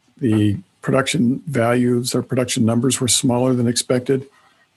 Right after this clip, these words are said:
and boy, the markets reacted almost instantaneously. So it, that kinda confirms the idea that this was not anticipated information. The other big surprise was the corn export numbers. Corn exports forecast, uh, three hundred and twenty-five million bushels more than what U S D As were forecasting just a month ago.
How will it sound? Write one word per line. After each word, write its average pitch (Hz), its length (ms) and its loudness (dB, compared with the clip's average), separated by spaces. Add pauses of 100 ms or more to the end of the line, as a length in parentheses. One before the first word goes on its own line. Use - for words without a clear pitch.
(140)
and 107 260 0
boy, 131 180 2
the 104 60 0
markets 113 420 0
reacted 110 420 0
almost 104 320 -2
instantaneously. 107 920 0
So 117 300 2
it, - 180 -2 (320)
that 165 160 0
kinda 165 200 0
confirms 151 600 0
the 139 120 2
idea 127 400 2
that 113 260 -2
this 147 240 -2
was 120 180 0
not 131 380 0
anticipated 117 720 -2
information. 113 680 -2 (1040)
The 143 120 0
other 185 140 2
big 185 180 0
surprise 156 560 0
was 139 140 0
the 131 60 -4
corn 147 280 0
export 151 460 -2
numbers. 147 480 0
Corn 143 300 0
exports 139 500 -2
forecast, 135 760 0
uh, 123 280 0
three 156 340 -4
hundred 139 260 0
and 123 120 2
twenty-five 135 1040 0
million 131 320 2
bushels 127 420 -2
more 135 460 0
than 123 140 2
what 123 140 -2
U 131 140 2
S 120 120 -2
D 127 120 0
As 123 140 0
were 123 80 -8
forecasting 127 720 -4
just 120 220 -4
a 113 40 -2
month 127 260 -2
ago. 123 340 -2